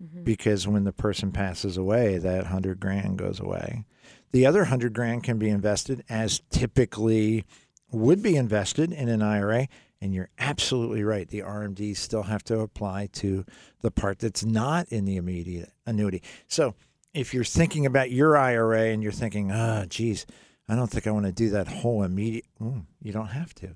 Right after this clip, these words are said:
Speaker 1: Right.
Speaker 2: You don't have to do all or nothing. You can do it in pieces.
Speaker 1: Yeah. That's
Speaker 2: Pretty
Speaker 1: right.
Speaker 2: cool. Thank
Speaker 1: There's
Speaker 2: you. That, that's, that's
Speaker 1: Sure.
Speaker 2: an excellent point.
Speaker 1: There's one other note I had on that topic was, um, other types of annuities, like a deferred annuity or a fixed indexed annuity.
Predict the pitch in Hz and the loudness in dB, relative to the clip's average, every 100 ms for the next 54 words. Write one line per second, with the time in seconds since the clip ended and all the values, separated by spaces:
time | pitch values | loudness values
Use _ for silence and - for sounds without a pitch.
0 | - - - - 107 107 107 104 107 110 | -14 -14 -10 -2 -2 0 -4 -4 -2 -2
1 | 110 110 107 123 135 123 - 131 110 101 | -2 -2 2 4 4 4 2 6 6 6
2 | 110 127 - 98 80 107 110 _ _ _ | 4 4 2 -2 -2 -8 -10 _ _ _
3 | _ 113 120 117 101 98 101 - - 139 | _ -2 0 2 2 0 -2 -4 -6 -6
4 | - - 85 - - 269 262 - _ _ | -8 -12 -16 -20 -20 -16 -16 -18 _ _
5 | _ _ - 269 160 110 107 123 92 - | _ _ -8 -6 -6 -6 -4 -4 -6 -14
6 | - 269 262 - - - - - 127 127 | -6 -4 -2 -4 -10 -10 -10 -6 -6 -4
7 | - - 131 120 117 - 139 - 120 110 | -8 -2 0 2 0 0 -2 0 -2 -4
8 | - 95 - _ 294 277 320 302 277 226 | -6 -8 -10 _ -2 0 2 2 2 2
9 | 240 117 180 208 180 165 170 170 - 190 | 2 2 0 -2 -2 -2 -4 -6 -8 -4
10 | 180 160 160 - 185 180 170 - 190 170 | -2 -2 -6 0 2 2 0 -4 -2 -2
11 | 170 - _ _ - 247 233 214 262 254 | -4 -8 _ _ 2 4 4 2 0 0
12 | - 175 175 170 160 165 160 175 185 170 | -2 -4 -4 -4 -4 -4 -2 -2 -2 -4
13 | 175 - 208 202 196 196 185 180 180 180 | -4 0 2 2 0 0 0 -2 -2 -2
14 | 165 175 170 165 233 208 - - 190 180 | -2 -2 -4 -2 -2 -2 -4 -4 -2 -2
15 | 175 - 175 170 165 170 | -4 -4 -2 -2 -2 -4